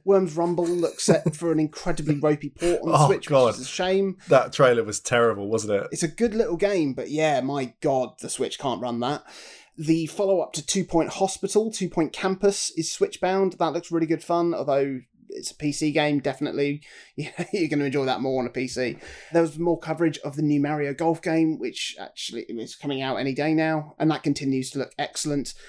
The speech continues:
Speaker 1: Loads of other games, like a, well, a newish Mario Party game, a new Just Dance game, a new Dragon Ball Z game, a new Monster Hunter Stories game, a new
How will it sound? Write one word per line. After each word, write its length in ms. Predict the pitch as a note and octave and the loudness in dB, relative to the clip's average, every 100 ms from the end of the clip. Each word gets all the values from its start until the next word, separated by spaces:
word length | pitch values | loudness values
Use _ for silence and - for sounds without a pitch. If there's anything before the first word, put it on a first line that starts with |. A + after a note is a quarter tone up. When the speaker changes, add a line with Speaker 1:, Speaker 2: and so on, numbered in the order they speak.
| - - | -20 2
Speaker 1:
Loads 220 | F#3+ G3 | 6 6
of 60 | D3+ | 4
other 120 | D3+ | -4
games, 440 | D#3+ D#3 D#3 - - | 0 2 0 -2 -4
like 240 | C#3 - | -6 -4
a, 260 | C3+ C#3 B2+ | -2 -2 0
well, 140 | C#3+ B2+ | 0 0
a 40 | |
newish 760 | C#3+ D3+ D3 C#3+ C3+ - - D#3+ | 0 0 0 0 -2 -4 -4 -2
Mario 260 | D3 C#3+ | 0 -2
Party 320 | C3+ D3+ D3 | 0 0 0
game, 460 | D3+ D3 D3 D3 - | -2 0 0 -2 -4
a 80 | A#2+ | -4
new 400 | C#3+ D3 C#3+ C#3+ | 0 2 2 0
Just 280 | C3 D3 - | -4 -8 -4
Dance 280 | D3+ D3 - | -2 -2 -4
game, 300 | D#3 D3 C#3+ | -2 0 2
a 60 | |
new 180 | C#3 C3+ | 2 0
Dragon 240 | C3+ D3 D#3+ | -2 -2 -2
Ball 180 | C#3+ | -4
Z 260 | A#2 D3 D3 | -4 -2 0
game, 280 | D#3 D3+ D3 | 0 2 2
a 40 | |
new 200 | C#3 C#3 | 2 2
Monster 300 | C#3 C#3+ - | 0 -2 -6
Hunter 200 | C#3 B2+ | -8 -8
Stories 540 | A#2+ - F3 E3 D#3+ D#3 | -8 -2 0 2 0 0
game, 300 | D#3+ E3 D3 | 0 2 2
a 20 | |
new 320 | C#3+ D3 C#3+ | 2 0 -2